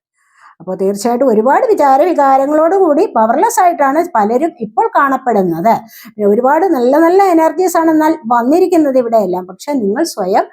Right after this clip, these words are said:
അതിലേക്ക് പോകുന്നു എന്നുള്ളതാണ്. പക്ഷെ ഇവിടെ നിങ്ങൾക്ക് വന്നിരിക്കുന്നത്, ഇതിന്റെ ബോട്ടം വന്നിരിക്കുന്നത് deception and envy ആണ്. ഒരുപാട് പേർക്ക് നിങ്ങളോട് അസൂയയും വിദ്വേഷവും ഒക്കെ ഉണ്ട്.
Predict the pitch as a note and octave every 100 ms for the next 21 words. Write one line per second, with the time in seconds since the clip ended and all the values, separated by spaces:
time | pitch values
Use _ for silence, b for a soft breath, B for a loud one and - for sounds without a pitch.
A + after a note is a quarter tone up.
0 | B B B B G#3 B3 C#4 E4 A4+ -
1 | C4 C4 D#4 E4 G#4 F#4 D4+ C4+ A#3+ F#3+
2 | F#3+ E3+ G#3 G#3 A3+ C#4 A3+ A#3 A#3 D4
3 | D4+ - A3 B3 D#4 B3+ G#3+ G3 F#3 G3
4 | B3+ A#3 G#3+ A3 D#4+ D#4 D4+ C4+ A3+ B3
5 | C4 E4+ F3+ - A3+ D#4+ D#4+ A#3+ G3+ G3
6 | B3 A#3+ G#3+ F#3+ F#3+ C#4+ G#4+ F#4+ D4 D4
7 | E4+ B B B B B C4 C4 B3 A#3+
8 | A3 G3+ C#4 D4 D4 C#4 G3+ - - G3
9 | G3 B3+ D4+ D#4+ D#4+ B3+ - - G4 E4+
10 | D#4 B3+ G#3 B3+ A#3+ - _